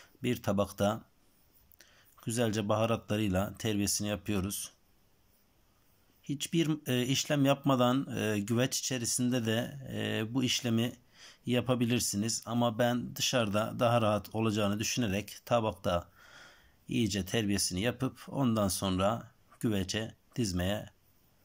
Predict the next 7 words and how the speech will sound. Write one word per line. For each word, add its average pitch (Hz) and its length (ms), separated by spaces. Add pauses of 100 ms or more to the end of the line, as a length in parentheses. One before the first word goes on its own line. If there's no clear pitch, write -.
(600)
başlıyorum. 101 580 (1900)
Güvecimize 156 580
dizmeden 156 440
önce, 131 440 (800)
e, 107 400
beş 135 220
kilograma 120 760